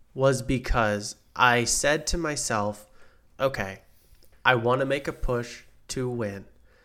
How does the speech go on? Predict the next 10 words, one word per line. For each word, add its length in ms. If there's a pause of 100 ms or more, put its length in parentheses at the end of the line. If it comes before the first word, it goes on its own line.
(480)
If 440
my 240
team 560 (500)
does 300
so 240
happen 600
to 140
make 460
the 100
championships 880